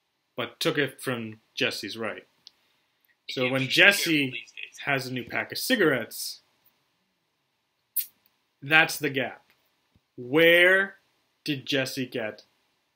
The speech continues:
Speaker 1: the next box of cigarettes? Who would have given him the extra box? From what we've observed, or what I've observed, and you can observe it in the videos that I'll link, there's no time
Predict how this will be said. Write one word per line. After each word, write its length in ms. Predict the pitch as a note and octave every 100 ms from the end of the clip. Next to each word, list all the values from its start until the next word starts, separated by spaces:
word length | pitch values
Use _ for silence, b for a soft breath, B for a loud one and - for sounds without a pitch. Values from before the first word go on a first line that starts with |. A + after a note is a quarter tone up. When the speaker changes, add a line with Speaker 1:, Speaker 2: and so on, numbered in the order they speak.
| _ _
Speaker 1:
the 220 | A#2+ B2+ _ _
next 560 | C#3 C#3+ C#3+ - - _
box 420 | C3 A#2 - -
of 80 | C3
cigarettes? 640 | - G3 D3+ B2+ - - - _ _ -
Who 300 | G3 G#3 A3+ G3+
would 160 | G3+
have 180 | F#3+ C#3
given 380 | C#3+ G3+ F#3+ D3+
him 300 | B2 A#2 A#2 _ _ _ _ _ _ _ _
the 140 | A#2+ A#2
extra 360 | A2 - -
box? 680 | C3 G3 D#3 - - - - _ _ _ _ _ _ _ _ _ _ _
From 180 | D3+ D3
what 160 | D#3+
we've 160 | D#3+ D#3+
observed, 640 | D3 C3+ F3 E3 G3 -
or 140 | C3
what 140 | A#2+ A2
I've 160 | A2
observed, 560 | G#2 - F#2+ G2 A2 A#2
and 80 | G#2 G2+
you 120 | -
can 240 | - G2+ G2 A#2
observe 380 | G#2+ G#2+ G#2
it 80 | G#2
in 160 | G#2 G#2
the 60 |
videos 340 | G#2 G#2 G#2 G#2+
that 120 | G#2+
I'll 180 | G#2 G#2 _ -
link, 280 | A2 B2 - _ _ _ _ _ _ _ _ _ _
there's 260 | C#3 D3+ D3+
no 300 | E3 G#3+ A#3
time 600 | A#3 G3+ F#3 D3+ C3 A2+